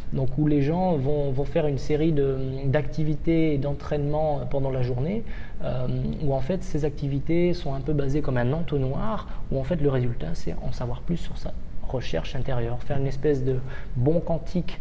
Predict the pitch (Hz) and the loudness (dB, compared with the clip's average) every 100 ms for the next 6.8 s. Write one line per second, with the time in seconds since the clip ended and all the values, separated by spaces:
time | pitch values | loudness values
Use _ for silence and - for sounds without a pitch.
0 | - - 123 139 135 139 131 127 120 - | -2 -2 0 0 0 0 0 0 -2 -2
1 | 240 - - - - - - 127 123 - | -4 -4 -6 -6 -4 -2 0 0 0 0
2 | 143 135 135 135 - 131 - 127 127 190 | -2 0 0 0 0 0 0 0 0 -2
3 | 170 139 - 147 151 135 131 131 127 131 | -2 -2 0 0 0 0 0 0 0 0
4 | 131 131 - 123 135 123 - 101 131 131 | 0 0 0 -2 -2 -2 0 0 0 -2
5 | 127 127 127 - 151 139 - 131 131 131 | 0 0 0 0 0 0 -2 0 0 0
6 | - 135 127 131 135 127 135 127 | 0 0 0 0 -2 -2 -2 -2